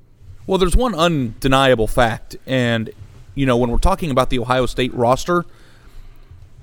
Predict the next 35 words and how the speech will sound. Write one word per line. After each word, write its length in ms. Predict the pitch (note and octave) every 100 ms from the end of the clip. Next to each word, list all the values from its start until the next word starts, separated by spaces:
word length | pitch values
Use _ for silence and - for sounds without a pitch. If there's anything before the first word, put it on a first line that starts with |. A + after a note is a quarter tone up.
| - -
whether 220 | D#3+ E3+
or 60 | C#3+
not 200 | D3 -
somebody 280 | D#3 D3
should 280 | B2+ - C#3+
or 80 | C3+
shouldn't 420 | - C#3+ C3 A#2+
is 140 | B2 A2+
not 180 | B2
the 60 | -
point. 300 | - B2+ A#2
The 60 | A2+
point 280 | C3+ C#3
is, 100 | B2+
is 60 | A2+
that 100 | A#2
Ohio 220 | A2 B2
State 200 | A#2 B2
has 120 | A#2
a 60 | A2+
hell 240 | - B2+
of 80 | B2+
a 40 | A2+
lot 200 | A#2 A2+
of 80 |
players 360 | - B2 A#2 F#2+
on 180 | B2 A#2+
it 180 | A2+ -
that 120 | A#2+
might 200 | B2 A2+
have 140 | A#2+
to 60 | A#2
make 200 | A2+ A2
a 40 |
decision. 400 | A2 B2 A#2+ -